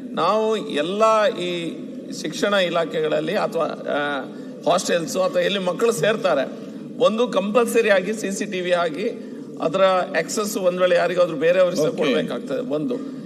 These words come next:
Speaker 1: ಎರಡನೇದು, ಸಣ್ಣ ಮಕ್ಕಳು ಎಲ್ಲಿ ಜಾಸ್ತಿ ಇರ್ತಾರೆ ಅಲ್ಲಿ ಒಬ್ಬರೇ ಯಾರಾದ್ರೂ ಇದ್ರೆ ಸೆಕೆಂಡ್ ಪರ್ಸನ್ ಸೂಪರ್ವಿಷನ್, ಆ, ಪ್ರಿಫರಬಲಿ ಮಹಿಳೆ ಯಾರಾದ್ರೂ ಎಕ್ಸ್ಟ್ರಾ ಇದ್ರೆ ಒಳ್ಳೇದು. ಆ ರೀತಿದು ಒಂದು ನೋಡ್ಬೇಕಾಗ್ತದೆ.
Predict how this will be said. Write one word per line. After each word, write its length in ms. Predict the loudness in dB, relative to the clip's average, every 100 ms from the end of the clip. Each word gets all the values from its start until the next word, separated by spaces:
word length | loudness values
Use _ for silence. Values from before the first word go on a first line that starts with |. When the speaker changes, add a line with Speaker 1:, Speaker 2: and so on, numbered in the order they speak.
| -12 -4
Speaker 1:
ಎರಡನೇದು, 440 | 2 2 2 2 0
ಸಣ್ಣ 280 | 0 0 0
ಮಕ್ಕಳು 380 | -2 -2 0
ಎಲ್ಲಿ 160 | 0 0
ಜಾಸ್ತಿ 360 | -2 -2 -2 -6
ಇರ್ತಾರೆ 300 | -4 -2 -2
ಅಲ್ಲಿ 560 | -2 -2 -4 -6 -8 -12 -12 0
ಒಬ್ಬರೇ 540 | 2 2 2 6 8 8
ಯಾರಾದ್ರೂ 360 | 6 4 2
ಇದ್ರೆ 640 | -2 -2 -2 -2 -4 -8 -6
ಸೆಕೆಂಡ್ 360 | -4 4 4 6
ಪರ್ಸನ್ 300 | 0 0 -2
ಸೂಪರ್ವಿಷನ್, 580 | -2 -2 -2 -2 -4 -6 -10 -12 -14 -8 -4
ಆ, 240 | -2 -4 -2 -2
ಪ್ರಿಫರಬಲಿ 600 | -2 -4 -4 -2 -2 0
ಮಹಿಳೆ 300 | 2 2 4
ಯಾರಾದ್ರೂ 400 | 4 4 2 2
ಎಕ್ಸ್ಟ್ರಾ 280 | -2 -2 -2
ಇದ್ರೆ 260 | -2 -2 -2 -2 -6 -12 -4
ಒಳ್ಳೇದು. 300 | 4 4 4
ಆ 280 | 0 2 2
ರೀತಿದು 400 | 2 -2 -2 -2
ಒಂದು 460 | 0 2 2 0 0
ನೋಡ್ಬೇಕಾಗ್ತದೆ. 960 | 2 2 2 0 -2 0 0 -4 -8